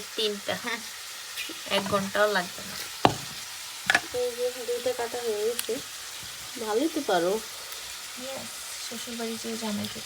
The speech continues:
Speaker 1: খাওয়াবো।
Speaker 2: শ্বশুরবাড়ি যেয়ে জামাইকে খাওয়াবো? কাজ শেখা ভালো, প্রত্যেকটা মেয়ে মানুষেরই কাজ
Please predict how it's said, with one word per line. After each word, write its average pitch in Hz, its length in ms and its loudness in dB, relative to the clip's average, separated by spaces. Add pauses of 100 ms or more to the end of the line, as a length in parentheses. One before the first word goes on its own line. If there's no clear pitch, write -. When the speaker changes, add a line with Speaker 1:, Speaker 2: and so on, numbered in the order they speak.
Speaker 1:
খাওয়াবো। 202 260 -4 (600)
Speaker 2:
শ্বশুরবাড়ি 233 580 4
যেয়ে 233 200 4
জামাইকে 208 460 -2 (140)
খাওয়াবো? 269 260 -2 (1700)
কাজ 226 120 4 (120)
শেখা 262 220 4
ভালো, 220 280 6 (1120)
প্রত্যেকটা 247 440 4
মেয়ে 233 220 12
মানুষেরই 226 560 6
কাজ 208 120 4